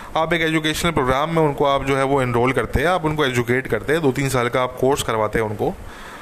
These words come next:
अपने मुल्क के बारे में, अपने मुल्क के कल्चर के बारे में, और फिर अब पास होते तो फिर आप उनको जो है वो,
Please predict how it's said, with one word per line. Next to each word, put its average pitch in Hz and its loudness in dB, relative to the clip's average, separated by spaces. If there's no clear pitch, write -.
अपने 135 -2
मुल्क 131 2
के 147 2
बारे 107 2
में, 156 0
अपने 156 0
मुल्क 123 0
के 135 0
कल्चर 117 0
के 123 0
बारे 101 0
में, 123 -2
और 196 2
फिर 175 0
अब 120 -2
पास 143 0
होते 151 2
तो 185 0
फिर 165 2
आप 147 2
उनको 139 0
जो 139 2
है 120 2
वो, 156 0